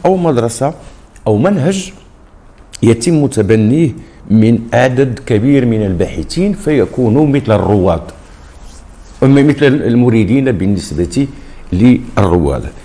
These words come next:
إذن النقطة الأولى الاعتماد على الب-، الإبداع الفردي. ثانيًا،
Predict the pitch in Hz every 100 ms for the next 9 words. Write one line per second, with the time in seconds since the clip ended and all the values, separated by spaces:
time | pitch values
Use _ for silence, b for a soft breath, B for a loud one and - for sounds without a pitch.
0 | - - 196 214 - 170 180 170 127 101
1 | 139 202 - - - 156 110 117 - 180
2 | 196 160 156 170 170 139 131 113 170 -
3 | 123 107 143 160 104 - - - B B
4 | B - 220 214 170 185 233